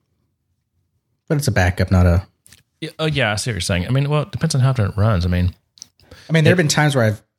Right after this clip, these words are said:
Speaker 1: kind of deleted something and gone, "Oh crap, I need to find that." And it was a day later. Like, I just gotten outside that twenty-four hour window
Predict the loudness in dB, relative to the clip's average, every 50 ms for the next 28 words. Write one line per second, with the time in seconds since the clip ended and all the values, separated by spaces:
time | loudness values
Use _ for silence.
0 | _ _ 0 2 2 2 0 0 2 2 2 2 0 -2 0 2 2 2 2 2
1 | 2 2 4 2 0 0 -2 -2 0 0 0 0 2 2 2 2 2 0 0 0
2 | 2 2 2 2 0 2 0 0 2 0 0 0 2 2 2 2 2 2 0 2
3 | 2 2 0 0 -2 -2 -2 -2 0 2 0 0 0 -4 -4 0 0 0 2 0
4 | -2 0 0 0 0 0 2 2 2 2 2 0 0 0 0 0 2 0 0 0
5 | 0 2 2 2 2 2 2 2 2 0